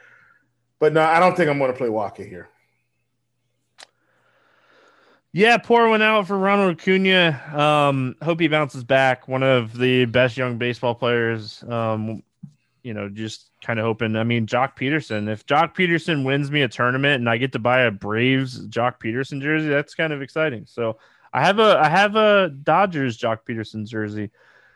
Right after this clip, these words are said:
Speaker 2: Um, on the other side, we got Charlie Morton. I mean, I don't hate Morton in this spot. Eighty-five hundred, he's kinda right in that range.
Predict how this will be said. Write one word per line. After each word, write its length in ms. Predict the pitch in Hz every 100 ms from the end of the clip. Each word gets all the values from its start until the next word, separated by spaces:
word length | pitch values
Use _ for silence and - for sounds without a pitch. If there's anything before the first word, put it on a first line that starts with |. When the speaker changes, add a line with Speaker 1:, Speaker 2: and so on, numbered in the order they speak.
| _ _ _ -
Speaker 2:
Um, 540 | 156 175 180 175 165 -
on 120 | 185
the 120 | 208
other 140 | 240
side, 200 | 220 240
we 60 | 220
got 140 | 214
Charlie 280 | - 220 208
Morton. 580 | 170 170 185 185 185 175 -
I 60 |
mean, 160 | 185 220
I 80 | 240
don't 220 | 311 240
hate 440 | 160 185 233 - -
Morton 420 | 175 214 - 226
in 160 | 226 233
this 140 | 233
spot. 480 | - - 226 233 220
Eighty-five 540 | 190 226 240 220 233 180
hundred, 440 | 190 196 202 196 190
he's 200 | 165 151
kinda 260 | - 190 185
right 260 | 151 170
in 100 | 190
that 240 | 190 190 143
range. 640 | 151 165 170 170 - -